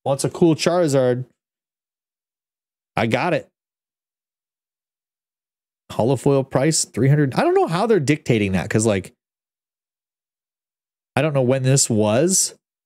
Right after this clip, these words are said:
Well, this is currently one that they are, that they have listed. Can you guys stop gambling? Mama's over here winning, even though every time Mama loses, she claims it's rigged. But then when she turns around and wins a thousand, whatever.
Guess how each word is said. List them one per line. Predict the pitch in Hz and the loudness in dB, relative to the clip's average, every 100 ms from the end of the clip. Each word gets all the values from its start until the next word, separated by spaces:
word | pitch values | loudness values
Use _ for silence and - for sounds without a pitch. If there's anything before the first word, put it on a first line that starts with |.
| _ _ _ - | _ _ _ 0
Well, | 151 | 0
this | 214 226 | 2 0
is | - | -2
currently | - 196 190 143 131 | -2 0 0 0 0
one | 107 113 92 87 95 98 | 2 0 0 -4 -2 -2
that | 107 | 0
they | 120 | 0
are, | 107 107 110 | 0 -2 -2
that | 110 107 | -2 0
they | 120 | -2
have | 107 - 135 120 | -2 -4 -4 -2
listed. | 110 123 120 - 76 117 - _ _ _ _ _ _ _ _ _ - | 0 2 0 -4 -6 -8 -16 _ _ _ _ _ _ _ _ _ 0
Can | |
you | 233 | 2
guys | 403 | 2
stop | - - 143 | 0 -4 -4
gambling? | 135 135 147 175 214 220 _ _ _ _ _ _ _ _ _ _ _ _ _ _ _ _ _ _ _ - | -2 0 0 -2 -4 -10 _ _ _ _ _ _ _ _ _ _ _ _ _ _ _ _ _ _ _ -4
Mama's | 190 254 | -2 0
over | 214 196 | 2 4
here | 196 | 2
winning, | 117 110 160 110 113 131 - _ - | 2 0 0 -2 -2 -4 -6 _ 0
even | 135 | 2
though | 147 | 2
every | 131 139 | 2 0
time | 156 139 120 | -2 -2 -2
Mama | 131 | 0
loses, | 113 113 143 143 120 113 | 2 4 4 4 2 0
she | - 113 | -2 -2
claims | 135 127 113 | -2 0 0
it's | - | -2
rigged. | 180 117 104 104 107 _ _ _ _ _ _ | -4 -2 -2 -6 -14 _ _ _ _ _ _
But | 123 143 | -6 -4
then | 131 | -2
when | 113 | -4
she | 131 | -2
turns | 147 135 | 0 0
around | 120 113 | 0 0
and | 95 | 0
wins | 117 107 | 0 0
a | |
thousand, | - 90 90 92 101 | -4 -2 -2 -2 -2
whatever. | 90 95 95 | 0 0 0